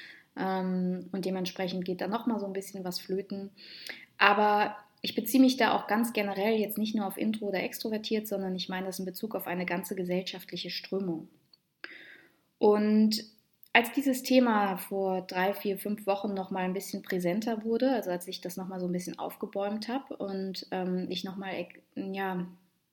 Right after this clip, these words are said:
mm, intensiver über dieses Thema nachgedacht hab, das Thema der Zeit, des Leistens, des, ähm, mm, der Busyness sozusagen,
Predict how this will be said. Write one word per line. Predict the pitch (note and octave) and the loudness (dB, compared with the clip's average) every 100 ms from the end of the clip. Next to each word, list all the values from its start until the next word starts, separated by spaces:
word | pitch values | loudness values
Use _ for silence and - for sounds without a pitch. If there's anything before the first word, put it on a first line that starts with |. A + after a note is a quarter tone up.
| - | -6
mm, | G#3 G3 G3 | -4 -2 -2
intensiver | A3 A3 G#3 A3 B3 F#3+ | 0 2 2 4 4 4
über | F3+ | 2
dieses | F3+ F3+ | -2 -2
Thema | G#3 G3 | -2 -2
nachgedacht | G3+ B3 - E3+ D#3+ - | -2 -4 -4 -6 -8 -10
hab, | G#3 - | -12 -10
das | F3+ | -12
Thema | - G3+ F#3+ | -4 -2 0
der | F3+ | -2
Zeit, | F3+ F3+ G#3 B3+ - - - - - - | -2 0 0 -4 -12 -16 -14 -16 -12 -4
des | F3+ - - | -4 -4 -4
Leistens, | F#3+ F3 G#3 A3+ - B3 B3+ B3+ - | 2 4 4 0 0 6 6 6 2
des, | F#3 F3+ - - - - - - | -4 -4 -10 -16 -20 -20 -16 0
ähm, | F#3+ F3+ F3+ F3+ F3+ F3+ F3 - - - - _ _ _ _ _ _ | 4 4 6 6 4 2 0 -6 -8 -10 -10 _ _ _ _ _ _
mm, | G3+ F#3 F3+ F3 | -6 -2 -2 -2
der | E3+ | -2
Busyness | F3 F#3+ A#3 A#3 B3+ C4+ - | -2 2 4 6 6 2 0
sozusagen, | A#3 - G#3+ G#3+ A3 A#3+ B3+ B3+ - | -4 -4 -2 0 0 2 0 -2 -4